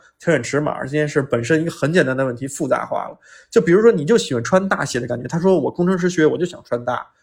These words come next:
我就想富裕，我不想穿脱那么费劲，我踢了咣当的我也喜欢这种感觉。”所以那你就工程师靴你就买大号的，对吧？你就像你八点五，那你就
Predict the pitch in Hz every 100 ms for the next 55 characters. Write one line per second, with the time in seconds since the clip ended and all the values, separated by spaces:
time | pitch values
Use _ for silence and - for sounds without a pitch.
0 | _ 143 185 147 - 147 127 123 151 147
1 | 113 151 143 147 143 131 131 131 139 123
2 | - _ - _ _ 120 127 - 196 170
3 | 156 185 180 135 185 185 - 127 147 143
4 | 135 - - 55 - - 156 170 147 -
5 | _ - 233 151 165 151 131 - 185 196
6 | 190 202 143 156 - - 190 - 131 123
7 | - - 147 120 - 131 151 165 - _
8 | _ - 190 147 123 180 180 165 151 208
9 | 139 151